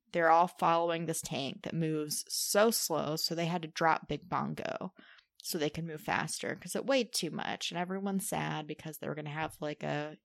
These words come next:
yummy dinner, but no more din din. Uh, storms are coming. They're like, "Okay, we're gonna drive straight into the storm.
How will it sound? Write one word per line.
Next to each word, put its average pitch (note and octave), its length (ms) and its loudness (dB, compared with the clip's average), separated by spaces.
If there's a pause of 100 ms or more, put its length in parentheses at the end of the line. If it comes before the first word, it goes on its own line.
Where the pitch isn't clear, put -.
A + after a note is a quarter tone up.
(100)
yummy D#3+ 240 -2
dinner, C#3+ 500 -6
but C#3 200 -6 (220)
no E3 120 -2
more D#3+ 180 -4
din D3+ 240 -4
din. D3 280 -4 (180)
Uh, F3+ 440 6
storms B3+ 480 6
are B3 40 -2
coming. A3 680 4 (120)
They're F3+ 240 4
like, F3 380 4
"Okay, F#3+ 580 6 (600)
we're G3+ 220 4
gonna B3 200 2
drive G#3+ 640 6
straight - 720 0
into A3+ 340 4
the G#3+ 100 6
storm. D#3+ 680 2